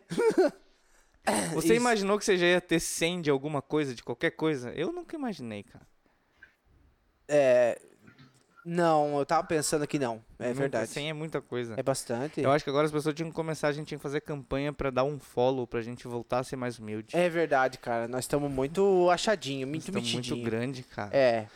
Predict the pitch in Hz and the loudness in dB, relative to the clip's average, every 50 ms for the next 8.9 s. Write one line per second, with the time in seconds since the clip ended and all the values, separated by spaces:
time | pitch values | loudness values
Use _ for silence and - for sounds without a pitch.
0 | - - 123 117 95 - 135 139 156 - 165 139 - - - 127 131 127 120 127 | -18 -8 -4 -4 -2 -2 -2 -4 -2 -2 -2 -2 -2 -2 -2 -2 -2 0 -2 -4
1 | 120 - - 127 123 131 139 139 135 131 131 127 127 - - 127 123 131 135 127 | -8 -4 -2 -2 0 0 -2 -4 -4 -4 -4 -6 -6 -4 -4 -2 -2 -2 -2 -4
2 | - _ - 127 127 123 120 - - 135 135 - - - - 127 127 123 117 120 | -6 _ -2 -2 -2 -2 -4 -4 -4 -4 -4 -6 -12 -12 -10 -8 -6 -6 -8 -10
3 | - - 127 123 120 117 117 - - - - 131 151 160 151 - - 123 120 127 | -8 -6 -6 -4 -4 -6 -8 -12 -12 -10 -8 -8 -8 -8 -10 -8 -8 -4 -2 -2
4 | 131 120 110 127 131 127 - 123 113 - - 139 143 131 - 220 240 285 294 277 | -2 -2 -4 -6 -6 -4 -4 -4 -4 -2 -2 -4 -4 -4 -4 -2 0 2 2 2
5 | 226 196 - - 185 - - - 240 240 240 247 233 220 226 226 214 175 202 208 | 2 0 -2 -6 -8 -6 0 2 2 4 4 2 2 2 2 2 2 2 0 2
6 | 208 190 202 208 226 - 214 196 - 220 214 - - 160 151 160 156 131 - - | 4 4 2 2 0 -4 -4 -4 -4 -6 -4 -4 -6 -4 -4 -4 -6 -6 -6 -8
7 | 151 131 - 131 120 - 135 123 - - 123 113 107 - 117 110 110 110 107 107 | -8 -8 -8 -10 -10 -6 -6 -8 -8 -8 -12 -14 -12 -10 -8 -8 -6 -8 -8 -10
8 | 110 113 113 110 - - 110 - - - - _ _ 127 123 107 107 | -12 -14 -16 -18 -18 -16 -18 -18 -18 -20 -20 _ _ -12 -10 -10 -10